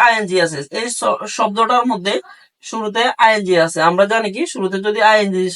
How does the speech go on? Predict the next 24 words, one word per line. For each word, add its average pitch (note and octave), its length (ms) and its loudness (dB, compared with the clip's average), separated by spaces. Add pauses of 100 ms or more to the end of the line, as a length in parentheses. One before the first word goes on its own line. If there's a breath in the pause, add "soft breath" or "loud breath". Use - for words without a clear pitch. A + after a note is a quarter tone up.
(280)
শব্দ F3+ 200 0 (140)
থাকে G#3 220 2 (600 soft breath)
তাহলে F3 280 6
আমরা F#3 220 0
সাবজেক্ট F3+ 320 2
হিসেবে G#3 300 -4
দিব E3+ 120 -4 (440)
it। D3 100 -2 (120)
প্রথমত A#3+ 320 2 (100)
এখানে A#3+ 240 -2
দেখবো G#3+ 220 2
আমরা G#3 180 2
auxiliary G3 420 -2
verb G3+ 220 6
আছে E3+ 140 -4
কিনা, D3+ 160 -2 (240)
এখানে G#3 200 0 (100)
অবশ্য G3 280 0
auxiliary G3 420 -2
verb G3+ 140 2 (120)
আছে G3+ 220 -8
কি? G3+ 100 -6 (580)
is, E3+ 100 4 (100)
যেহেতু F#3 240 2